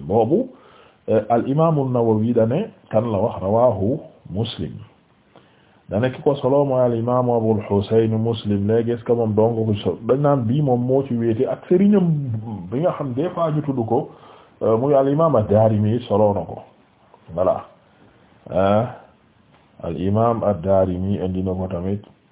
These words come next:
Wa min kitab al-ashriba babun fi an-nahyi an yusamma al-inab al-karm. Indi na ko foofee.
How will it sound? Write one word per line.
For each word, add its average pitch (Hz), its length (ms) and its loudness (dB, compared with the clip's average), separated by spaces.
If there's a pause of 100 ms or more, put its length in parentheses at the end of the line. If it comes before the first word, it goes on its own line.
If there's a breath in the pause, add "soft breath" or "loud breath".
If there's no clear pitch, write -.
(100)
Wa 85 140 -4
min 101 200 -4
kitab 101 420 0
al-ashriba 104 640 0
babun 113 480 2
fi 107 60 -4
an-nahyi 104 640 0
an 127 160 0
yusamma 123 580 -2
al-inab 107 500 -2
al-karm. 87 540 -6 (680 soft breath)
Indi 98 180 -2
na 92 120 0
ko 85 180 -6
foofee. 80 380 -8